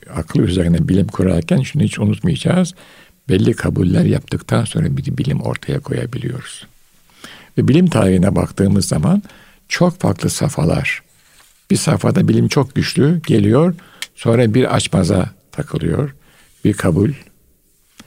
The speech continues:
bir yanlış okuma, mode-, kurulan modeldeki bir farklılık yepyeni bir paradigma ortaya çıkarıyor. Benim bilim hakkındaki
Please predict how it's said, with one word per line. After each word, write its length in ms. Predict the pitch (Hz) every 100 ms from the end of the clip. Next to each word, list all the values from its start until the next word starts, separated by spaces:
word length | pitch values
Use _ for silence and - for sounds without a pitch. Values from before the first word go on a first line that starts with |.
| _ _ -
bir 100 | 123
yanlış 380 | 120 123 131
okuma, 440 | 127 - 85 92 127 _ _ _ _ _ _ _ _ _ _ _ _ _ _ _ -
mode-, 320 | 104 101 120
kurulan 420 | - 117 117 123
modeldeki 720 | 110 107 107 107 101 104 113
bir 120 | 110 101
farklılık 720 | - 101 - 98 135 135 - _ _ _ -
yepyeni 460 | 139 135 - - -
bir 120 | 120
paradigma 560 | - 104 101 - -
ortaya 300 | 104 - -
çıkarıyor. 640 | 135 - 135 135 127 - - _ _ _ _ _ _ _ - _ _ _ -
Benim 240 | 143 151
bilim 200 | 120 120
hakkındaki 960 | 117 110 - 160 - - - 117 -